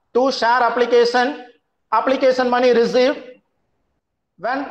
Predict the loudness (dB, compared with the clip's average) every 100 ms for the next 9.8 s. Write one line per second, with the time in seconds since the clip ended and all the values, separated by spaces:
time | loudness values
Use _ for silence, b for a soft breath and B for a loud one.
0 | -14 -10 -2 -2 0 0 0 0 0 0
1 | 2 0 2 0 0 2 0 -4 -16 _
2 | _ _ _ _ _ _ _ -8 -6 -2
3 | -2 0 0 2 2 2 0 2 2 2
4 | 0 0 0 0 0 2 0 -2 -4 -14
5 | -4 0 0 2 0 2 0 -2 -2 -4
6 | 0 2 2 -2 -12 -4 0 2 0 0
7 | 0 0 -4 -16 _ _ 0 2 0 0
8 | 0 2 -2 0 2 2 2 0 -2 -2
9 | -4 -2 0 0 0 0 0 -4